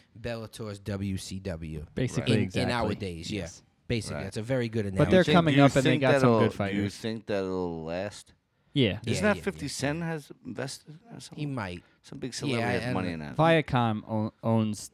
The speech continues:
Speaker 2: Bellator, so they have a lot of money that they're able to
Speaker 1: He was
Speaker 2: put into
Speaker 1: pushing them,
Speaker 2: that.
Speaker 1: though,
Speaker 3: Do
Speaker 1: the
Speaker 3: you
Speaker 1: fifty.
Speaker 3: think that, yeah, you think it'll be around in five years?
Speaker 1: Yeah, yeah,
Speaker 2: Yeah.
Speaker 1: They got a lot of good talent. There's a lot of guys.
Speaker 3: Is it the same rules, same octagon,
Speaker 1: Yeah,
Speaker 3: same
Speaker 1: yeah. Those
Speaker 2: It's a
Speaker 1: guys can get
Speaker 2: circle instead
Speaker 1: sponsored.
Speaker 2: of an octagon, but
Speaker 1: Mm.
Speaker 2: everything is the same.
Speaker 1: And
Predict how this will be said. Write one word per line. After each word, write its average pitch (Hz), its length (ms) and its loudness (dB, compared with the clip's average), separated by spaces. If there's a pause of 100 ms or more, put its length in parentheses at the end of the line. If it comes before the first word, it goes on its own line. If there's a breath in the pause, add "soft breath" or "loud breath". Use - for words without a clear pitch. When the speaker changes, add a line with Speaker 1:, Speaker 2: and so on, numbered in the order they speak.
(100)
Speaker 2:
Bellator, 107 580 2
so - 120 -4
they 123 120 2
have 127 160 2
a 117 60 2
lot 110 200 0
of 98 60 -4
money 101 280 -4
that 95 180 -8
they're 101 140 -8
able 98 240 -6
to 95 60 -6
Speaker 1:
He 147 100 -2
was 120 80 0
Speaker 2:
put 104 100 0
into - 40 4
Speaker 1:
pushing 127 260 -2
them, 98 220 -4
Speaker 2:
that. 98 60 -6
Speaker 1:
though, 98 100 -6
Speaker 3:
Do 104 160 -8
Speaker 1:
the 117 80 -2
Speaker 3:
you 139 40 0
Speaker 1:
fifty. 135 300 0
Speaker 3:
think 147 280 -6
that, 113 400 -4 (560)
yeah, 104 140 -10
you 90 120 -8
think 104 220 -8
it'll 95 140 -4
be 92 140 -4
around 92 300 0
in 90 160 -6
five 90 340 -4
years? 110 300 -10 (100)
Speaker 1:
Yeah, 120 240 0
yeah, 95 160 -6
Speaker 2:
Yeah. 90 120 -10
Speaker 1:
They 127 120 -4
got 135 120 -2
a 127 40 -6
lot 123 160 -4
of 117 60 -4
good 110 180 -4
talent. 110 420 -6 (340 soft breath)
There's 107 140 -8
a 117 40 -6
lot 117 160 -2
of 113 60 -4
guys. 113 400 -4
Speaker 3:
Is 101 120 -10
it - 40 -20
the 101 100 -10
same 113 360 -4
rules, 123 400 0
same 110 420 -8
octagon, 113 580 -4
Speaker 1:
Yeah, 92 60 -6
Speaker 3:
same 107 760 -8
Speaker 1:
yeah. 143 80 2
Those 151 120 6
Speaker 2:
It's - 60 2
a - 20 6
Speaker 1:
guys 147 200 0
can 151 120 4
get 135 120 2
Speaker 2:
circle 143 160 6
instead 131 200 4
Speaker 1:
sponsored. 117 160 2
Speaker 2:
of 113 100 -2
an 117 80 -2
octagon, 120 600 -2
but 104 240 0
Speaker 1:
Mm. - 20 -12
Speaker 2:
everything 117 460 0
is 92 120 -8
the - 80 -14
same. - 280 -12
Speaker 1:
And - 20 -16